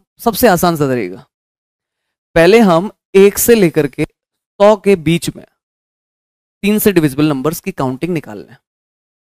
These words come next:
ठीक, कितने numbers हैं तीन से divisible? थर्टी।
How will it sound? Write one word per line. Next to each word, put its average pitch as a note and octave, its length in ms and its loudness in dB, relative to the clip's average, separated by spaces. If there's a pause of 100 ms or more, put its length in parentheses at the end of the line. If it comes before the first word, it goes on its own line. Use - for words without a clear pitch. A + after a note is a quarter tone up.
(500)
ठीक, A#3 120 -12 (440)
कितने F3+ 200 0
numbers F3 320 0
हैं F3 80 -2
तीन E3+ 200 -4
से F3 120 -2
divisible? D#3 400 -2
थर्टी। - 1040 -20